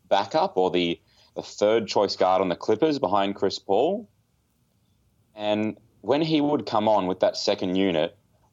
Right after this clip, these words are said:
other teams would barely be able to get the ball across half court. He's long, he's strong, he's fast, and when he used to be locked on and used to actually give a shit about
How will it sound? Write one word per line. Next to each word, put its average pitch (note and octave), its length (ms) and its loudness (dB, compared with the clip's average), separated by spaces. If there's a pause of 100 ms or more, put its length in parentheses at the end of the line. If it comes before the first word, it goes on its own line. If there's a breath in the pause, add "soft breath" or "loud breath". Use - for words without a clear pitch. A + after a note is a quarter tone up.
other B2 220 2
teams A#2 500 -2
would F2+ 280 -4
barely B2+ 380 2
be A2+ 140 0
able G#2+ 200 2
to F#2 60 0
get - 300 -2
the G2 60 -6
ball F#2 220 2
across F2+ 300 -2
half E2+ 280 0
court. D#2 320 -2 (1200)
He's F2 240 -4
long, C3+ 640 2
he's F#2+ 360 0
strong, A#2+ 680 2
he's F2 360 -2
fast, A#2 680 2 (160)
and G2 340 0 (100)
when A2 200 0
he B2 360 -2
used A2+ 380 -2
to A#2 60 -2
be G#2 180 -2
locked G#2 380 0
on G2+ 480 0 (680)
and F#2 180 -2
used B2 220 0
to - 120 2
actually F#2 540 0 (160)
give G2+ 160 0
a G#2 60 2
shit F#2+ 360 0
about D#2+ 540 0